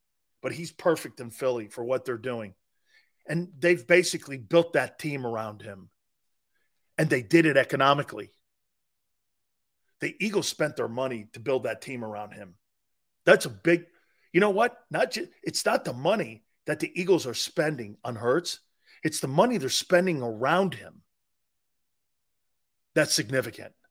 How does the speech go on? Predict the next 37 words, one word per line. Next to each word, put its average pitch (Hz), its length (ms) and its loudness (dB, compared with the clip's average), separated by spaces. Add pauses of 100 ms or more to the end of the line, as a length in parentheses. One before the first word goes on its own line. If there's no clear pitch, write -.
(1600)
Two 180 140 2
bookend 165 480 6
tackles, 143 680 2 (400)
fifteen 147 400 0
to 120 60 -6
twenty 135 300 0
million. 131 420 -4 (1300)
Your - 100 -10
center's 135 480 0
a 127 40 0
fifteen 139 480 -4
million 131 280 -2
dollar 127 280 4
guy. 123 440 0 (640)
You - 100 -6
got 117 120 -2
a - 40 -18
twenty 156 240 2
million 139 240 0
dollar 127 220 4
wideout. 131 560 2 (260)
You 117 80 -10
got 104 80 -10
a - 120 -20
first 151 280 4
round 135 340 2
wide 123 240 4
receiver. 135 640 -4 (1080)
You're - 60 -8
spending 143 220 0
fifteen 156 380 0
million 135 220 0
dollars 131 320 4
on 117 80 -6
your 101 80 -12
tight 131 340 2
end. 127 300 -2